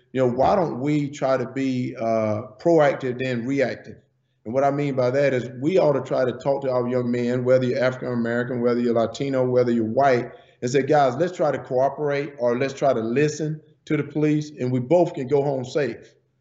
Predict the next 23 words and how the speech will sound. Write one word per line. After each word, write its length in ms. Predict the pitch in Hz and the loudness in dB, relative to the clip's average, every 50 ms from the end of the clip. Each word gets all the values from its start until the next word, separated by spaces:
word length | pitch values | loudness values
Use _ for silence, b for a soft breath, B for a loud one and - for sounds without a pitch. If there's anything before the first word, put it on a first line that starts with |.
| _ _ _ _ _ - | _ _ _ _ _ -4
You 100 | 127 135 | 0 2
know, 160 | 131 127 127 | 4 4 4
and 120 | 123 120 | 2 0
then 300 | 131 156 160 160 151 147 | 0 2 2 2 2 0
if 220 | 147 135 131 120 135 | -2 -4 -6 -4 0
there's 220 | 143 143 135 120 | 0 0 0 0
a 40 | 113 | -2
problem, 720 | - - - - 190 196 208 165 131 127 120 117 123 123 120 b b b b - | -6 -12 -8 -4 -2 0 0 0 -2 -2 -6 -6 -8 -10 -14 b b b b -4
let's 260 | 123 151 175 165 165 | 0 2 2 2 2
let 160 | 165 165 156 | 0 0 2
have 240 | 160 156 156 147 143 | 2 2 0 0 0
all 240 | 143 147 151 147 151 | 0 0 0 0 0
these 260 | 151 151 147 131 120 | -2 -4 -4 -4 -6
leaders 360 | 117 131 147 156 156 147 131 | -4 -2 0 0 0 0 -2
that's 160 | 135 135 131 139 | -2 -2 -2 0
out 180 | 139 135 135 | -2 -2 0
there 180 | 139 135 127 117 | 0 0 0 0
a-, 320 | 123 131 139 139 135 135 139 | 0 0 0 0 0 -2 -2
after 280 | 131 143 139 139 139 | -2 -2 -2 -4 -6
their 240 | 123 120 113 110 107 | -6 -4 -4 -4 -6
fact 500 | 107 - - 151 151 147 143 127 - - | -8 -8 -4 -2 0 0 0 0 -2 -6
that 140 | 110 107 117 | -10 -10 -8
wanna 340 | 127 135 135 131 120 110 | -6 -4 -4 -4 -4 -6